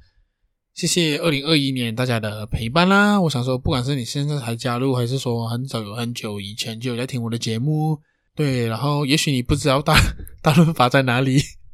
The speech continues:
<laughs> 可是我觉得真的很感谢你们的支持啦。那明年二零二二年的话，我相信也可以继续和大家就是在空中或者说在这个 podcast 的节目上陪伴大家，也感谢大家陪伴着我。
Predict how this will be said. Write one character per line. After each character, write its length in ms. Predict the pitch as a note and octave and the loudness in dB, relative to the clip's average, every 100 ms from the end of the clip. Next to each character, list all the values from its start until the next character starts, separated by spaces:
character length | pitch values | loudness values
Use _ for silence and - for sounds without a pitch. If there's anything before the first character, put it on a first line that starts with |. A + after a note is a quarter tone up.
| - - | -20 -12
<laughs> 600 | - G#4 - - - - | -2 -2 -2 -14 -20 -10
可 100 | A#2+ | -6
是 380 | B2 F3 A3+ - - _ _ - - - | -2 0 0 -2 -12 _ _ -20 -20 -4
我 100 | C#3 | 0
觉 140 | C#3 | 2
得 260 | D3 C#3 D3+ - | 4 2 2 -2
真 120 | - | 0
的 60 | D3 | 2
很 80 | D#3 | 2
感 140 | D#3+ | 0
谢 100 | D3 | 0
你 100 | D3+ | 0
们 120 | A#2+ | 0
的 80 | B2 | -2
支 180 | B2 B2+ | -2 -2
持 160 | - | 0
啦。 180 | B2+ C#3 | 2 2
那 120 | D3 | 0
明 240 | C#3+ A#2+ B2+ | 0 -2 -2
年 180 | B2 C3 | -2 0
二 80 | |
零 180 | D3 B2 | -2 -2
二 100 | D3+ | 0
二 60 | D3 | 0
年 140 | A#2+ | 0
的 100 | A#2 | 0
话， 160 | A#2 C3+ | 0 0
我 80 | A2+ | 0
相 160 | B2 | -2
信 140 | B2 F#3 | 0 0
也 100 | A2+ | 0
可 120 | C3 | -2
以 140 | A#2+ - | -4 -4
继 100 | - | -2
续 200 | D3 D3 | 0 0
和 180 | B2 A#2+ | 0 0
大 80 | A#2 | -2
家 400 | A#2+ A2 G#2+ A2+ | -2 -4 -6 -6
就 100 | C3 | -4
是 360 | B2+ B2+ A#2 A#2 | -2 -2 -4 -4
在 200 | B2 A#2+ | -4 -4
空 280 | - B2 A#2 | -4 -4 -4
中 320 | A#2+ A#2 A#2 - | -4 -4 -6 -14
或 160 | - C#3 | -4 -2
者 60 | A#2 | 0
说 260 | A#2 A2 | -2 -2
在 100 | A#2 | -2
这 140 | A#2+ B2+ | -4 -2
个 220 | B2+ A#2 | -2 -2
podcast 440 | - C3 - A#2+ A#2+ | 0 -2 0 -2 -2
的 60 | |
节 160 | G#2+ G#2+ | -4 -6
目 120 | A2 | -4
上 200 | A2+ A#2+ | -4 -4
陪 120 | A2+ | -4
伴 140 | A2 A#2+ | -4 0
大 140 | C3 | 0
家， 320 | B2+ B2+ A#2 | 2 0 0
也 180 | G#2+ G2+ - | -2 -8 -8
感 180 | - | -8
谢 100 | - | -8
大 100 | - B2 | -6 -4
家 180 | A2+ | -4
陪 100 | A2 G#2+ | -4 -12
伴 120 | - | -12
着 140 | C3+ B2 | -4 -2
我。 400 | A2+ A2 C3+ | -2 0 0